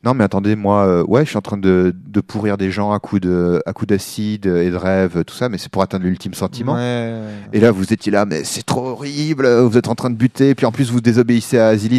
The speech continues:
Speaker 1: Il fait, mais attendez, euh, l'ulti-, l'ultime sentiment, c'est quand même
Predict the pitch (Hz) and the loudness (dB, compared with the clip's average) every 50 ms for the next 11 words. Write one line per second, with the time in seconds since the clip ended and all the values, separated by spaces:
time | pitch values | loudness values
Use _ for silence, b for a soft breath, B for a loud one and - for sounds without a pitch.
0 | 117 104 - - 95 90 87 85 - 98 98 98 104 107 104 98 90 B B B | 0 -2 -4 -6 -4 -4 -4 -4 -6 -6 0 4 4 6 6 4 2 B B B
1 | B B B - 107 104 - - - 120 104 - 117 117 110 117 113 - 135 123 | B B B -4 -4 -4 -4 -6 -8 -8 0 4 4 4 4 2 -2 -2 -2 0
2 | - - 107 104 - 120 113 113 - - 85 85 92 95 | 0 -2 -4 -2 -2 0 0 0 -2 -2 -2 0 0 0